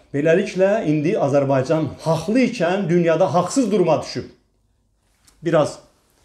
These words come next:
deməli, irəli gedib onu da vurğulamaq istəyirəm indi bu sualın cavabında. Yəqin bilirsiniz, e, artıq A T T Minsk qrupu da geri qayıdır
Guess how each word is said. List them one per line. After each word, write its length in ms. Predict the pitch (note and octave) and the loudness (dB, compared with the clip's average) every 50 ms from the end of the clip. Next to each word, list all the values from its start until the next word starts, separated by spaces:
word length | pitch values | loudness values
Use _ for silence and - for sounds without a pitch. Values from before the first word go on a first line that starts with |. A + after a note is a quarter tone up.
| _ _ _ _ - | _ _ _ _ -10
deməli, 340 | C3 C3+ C3+ C3 C3 D#3+ - | -8 -6 -4 -4 -4 -4 -4
irəli 300 | C#3+ D3 C#3+ C#3+ C#3+ C3 | -2 0 0 0 0 -2
gedib 240 | C3+ C3+ B2+ B2+ B2+ | -2 -2 -2 -2 -2
onu 160 | C3 C3 C3 | -2 0 0
da 80 | C3 B2 | 0 -2
vurğulamaq 480 | - A#2 A2 A2 A#2 A2+ A#2+ A#2+ A#2+ | -2 -4 -6 -6 -6 -6 -6 -6 -8
istəyirəm 380 | - - - A#2+ A#2 A2+ A2+ A2+ | -10 -12 -10 -8 -6 -6 -6 -6
indi 140 | G#2+ A2+ A2 B2 | -6 -6 -6 -6
bu 80 | C3 | -6
sualın 340 | C3 - C3 A2+ A2 A#2+ A#2 | -6 -4 -2 -2 -2 -2 -4
cavabında. 760 | A#2 B2 A2+ A2 G#2 G#2+ A2+ A2 G#2+ B2 C#3+ F3 F3 - - _ _ _ _ C#3 | -4 -2 -2 -2 -4 -4 -8 -8 -6 -4 -4 -6 -6 -10 -16 _ _ _ _ -6
Yəqin 360 | C#3+ C#3+ C#3 C#3+ D3 C#3 C3 | -4 -2 -2 -2 -2 -2 -2
bilirsiniz, 540 | C3+ C3 C3+ - - A2+ F#2 - - - _ _ _ _ _ _ _ _ _ _ _ _ - | -4 -4 -4 -6 -8 -12 -14 -16 -18 -20 _ _ _ _ _ _ _ _ _ _ _ _ -20
e, 60 | A2+ G2+ G2 - - | -16 -14 -14 -10 -6
artıq 340 | A#2 B2+ B2+ - - D3 - - - - _ _ _ _ _ _ _ _ _ _ _ _ _ | -4 -4 -4 -2 -4 -4 -4 -6 -12 -20 _ _ _ _ _ _ _ _ _ _ _ _ _
A 160 | A#2 A#2 B2+ | -6 -6 -4
T 160 | - D#3 C#3+ | -2 -4 -2
T 80 | D3+ F3+ | 0 0
Minsk 440 | F3 E3 F3+ A3+ B3+ A#3 B3 - - | 0 2 2 2 2 0 0 -4 -6
qrupu 280 | D3 C3+ - - C3 | -6 -6 -6 -4 -4
da 160 | A#2+ A#2 G2+ F#2+ - - | -4 -4 -4 -6 -6 -4
geri 220 | D3 C#3 C3 C3 | -2 -2 0 0
qayıdır 480 | B2+ B2 A2+ A2 G#2+ B2+ F#3 G#3 G#3 | -2 -2 -2 -2 -2 -2 -2 -4 -4